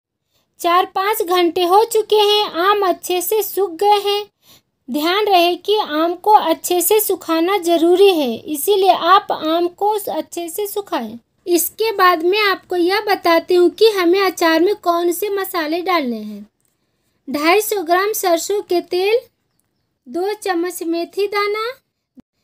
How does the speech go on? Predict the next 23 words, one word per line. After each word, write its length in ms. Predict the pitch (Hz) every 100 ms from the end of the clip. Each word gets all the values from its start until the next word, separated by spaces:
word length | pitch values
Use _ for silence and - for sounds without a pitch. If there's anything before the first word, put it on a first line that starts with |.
| _
दो 260 | 247 330 403
चम्मच 420 | 415 381 339 339
सौंफ, 560 | 339 - 359 392 494 - 494 - _ _ _ _ _ _ _ _ _ _
दो 280 | 247 320 403 427
चम्मच 400 | 403 349 370 403
सरसों 500 | 370 339 320 381 403
के 180 | - 359
दाल, 380 | 311 339 370 480 - _ _ _ _ _ _ _ 269
दो 280 | 247 381 415
चम्मच 440 | 403 359 359 370
राई 300 | 359 330 330 339
की 180 | 415 381
दाल, 340 | 415 427 508 - 330
एक 260 | 370 415 -
चम्मच 380 | 370 339 330 311
हल्दी 320 | 311 285 403
पाउडर, 480 | 415 415 415 453 494 - _ _ _ _ 247
दो 300 | 247 370 415
चम्मच 480 | 415 381 339 370 330
लाल 300 | 320 320 339
मिर्ची 380 | 349 330 - 415
पाउडर, 480 | 415 415 415 453 508 _ _
एक 260 | 330 349 415